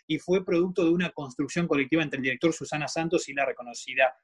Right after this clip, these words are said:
artista. Cabe destacar entonces que Elba Neigeboren, Neigeboren, perdón,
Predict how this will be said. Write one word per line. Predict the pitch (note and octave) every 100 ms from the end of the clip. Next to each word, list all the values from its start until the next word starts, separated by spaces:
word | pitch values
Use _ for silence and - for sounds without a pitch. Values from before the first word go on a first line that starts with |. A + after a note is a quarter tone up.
| _
artista. | C3 B2+ - A2 - - -
Cabe | A3+ A#3+
destacar | G#3+ F#3+ G3+
entonces | F#3+ F#3+ F#3 -
que | E3+ E3 -
Elba | A#3 B3 G#3+ G3 -
Neigeboren, | D#3 D#3 D#3+ D#3+ G#3+ E3 D#3+ F3
Neigeboren, | F#3 E3+ C#3 C#3 D3+ E3
perdón, | - C#3 G#3+